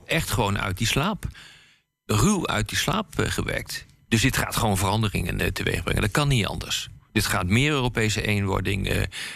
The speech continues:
eh, betekenen. Dit gaat een, een, een verharding van het buitenlands, eh, beleid, eh, betekenen. Dit gaat een verandering betekenen van de bevolking. Niet alleen,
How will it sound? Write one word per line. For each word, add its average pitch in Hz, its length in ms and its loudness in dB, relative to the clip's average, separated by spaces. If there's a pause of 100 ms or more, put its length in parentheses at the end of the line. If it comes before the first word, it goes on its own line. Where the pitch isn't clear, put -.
(160)
eh, 98 180 2
betekenen. 90 580 0
Dit 92 160 0
gaat 90 340 -2
een, 92 300 -2
een, 87 240 -4
een 87 180 -2
verharding 127 640 2
van 92 120 -2
het 92 80 -2
buitenlands, 95 520 0
eh, - 120 2
beleid, 107 400 0
eh, 101 60 0
betekenen. 98 460 0
Dit - 160 -8
gaat 95 260 -2
een 90 160 0
verandering 123 540 2
betekenen 98 460 -2
van 95 140 -2
de 90 80 -2
bevolking. 92 560 -2 (220)
Niet 160 200 4
alleen, 117 400 2